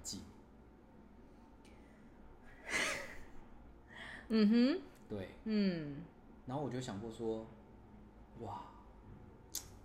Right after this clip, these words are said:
Speaker 1: 那
Speaker 2: 你害怕吗？你怕死吗？
Speaker 1: 我觉得我不会害怕，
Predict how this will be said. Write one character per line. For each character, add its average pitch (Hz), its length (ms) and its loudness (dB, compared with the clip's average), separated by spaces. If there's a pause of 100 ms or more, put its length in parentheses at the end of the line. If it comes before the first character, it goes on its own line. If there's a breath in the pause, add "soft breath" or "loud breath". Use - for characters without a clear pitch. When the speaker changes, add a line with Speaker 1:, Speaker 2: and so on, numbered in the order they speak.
(180)
Speaker 1:
那 147 220 -8 (960)
Speaker 2:
你 175 160 -4
害 190 160 4
怕 190 200 4
吗？ 156 280 -2 (100)
你 170 100 -6
怕 190 200 2
死 143 220 -6
吗？ 107 200 -10 (3500)
Speaker 1:
我 151 80 2
觉 156 120 8
得 226 60 10
我 143 120 6
不 104 100 0
会 120 80 6
害 107 220 0
怕， - 220 -8